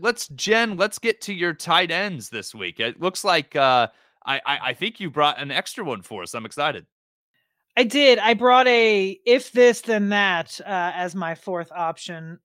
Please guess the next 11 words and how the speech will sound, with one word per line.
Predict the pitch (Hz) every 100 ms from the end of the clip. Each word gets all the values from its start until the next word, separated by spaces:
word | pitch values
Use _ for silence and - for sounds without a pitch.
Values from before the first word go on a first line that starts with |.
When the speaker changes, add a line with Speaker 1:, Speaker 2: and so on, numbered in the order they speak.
| _
Speaker 2:
Um, | 214 196 180 - _
<clears throat> | 233 240 208
but | 233
I | 226
will | 269
start, | 302 - 349 269 254
I | 240
will | 269 330
start | - 311
by | 302 247
saying, | - 240 220 208 196